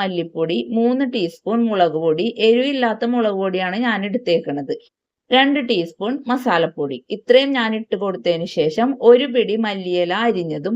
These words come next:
ഒരു പിടി പുതിനയില അരിഞ്ഞതും കൂടി ചേർത്ത് നന്നായിട്ട് ഇളക്കാം. ഇനി അതിലേക്ക് അധികം പുളിയില്ലാത്ത കാൽ കപ്പ് തൈര് കൂടി ചേർത്തിട്ട് നന്നായിട്ട് ഒന്നും കൂടി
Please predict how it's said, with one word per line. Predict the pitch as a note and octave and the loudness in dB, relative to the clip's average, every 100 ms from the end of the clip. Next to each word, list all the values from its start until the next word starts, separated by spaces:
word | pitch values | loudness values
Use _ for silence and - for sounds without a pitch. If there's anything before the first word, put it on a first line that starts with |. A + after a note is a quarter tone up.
| A#3 | 0
ഒരു | A3+ B3+ A#3 | 2 2 0
പിടി | F#3 G3 A3+ | 0 -2 -2
പുതിനയില | A3 F#3+ F3+ F3 E3+ F3 A#3 A#3 | -2 -2 -4 -2 -2 -2 -2 -2
അരിഞ്ഞതും | G3 F3 E3+ E3 D#3+ | -2 -2 -4 -4 -4
കൂടി | D#3+ E3 A#3 | -4 -2 0
ചേർത്ത് | A3 F3+ D#3 D3+ A#3+ | 2 2 0 0 0
നന്നായിട്ട് | C4 A#3 F#3+ D#3+ D#3 A#3 A3 | 0 -2 -2 -2 0 2 4
ഇളക്കാം. | D#3 - D#3 _ _ _ - | 2 -4 -10 _ _ _ -6
ഇനി | B3+ C#4 D#4 | -2 0 0
അതിലേക്ക് | C4+ G#3 F3 D#3+ E3+ B3+ A3+ | 0 0 0 -2 0 0 0
അധികം | A3+ A3 A#3+ C4+ | -2 0 0 0
പുളിയില്ലാത്ത | C#4 A3+ F#3 F3 E3+ D#3+ F3+ A#3 B3 | 2 2 2 -2 -2 -2 -4 -4 0
കാൽ | A#3 B3 C#4 | 0 0 0
കപ്പ് | A#3+ G#3 A3+ A#3 | -4 -2 -2 0
തൈര് | G#3 F#3 E3+ | 0 0 0
കൂടി | E3 E3 B3 C4+ | -2 -2 0 2
ചേർത്തിട്ട് | G#3 D#3+ D#3 - A3+ C4 | 2 0 -6 -2 -2 0
നന്നായിട്ട് | B3+ A3+ F3+ D#3 D#3 G#3 | 0 -2 -2 -4 -4 -4
ഒന്നും | A3 F#3+ D#3+ | -2 -4 -4
കൂടി | D#3+ F3+ | -2 0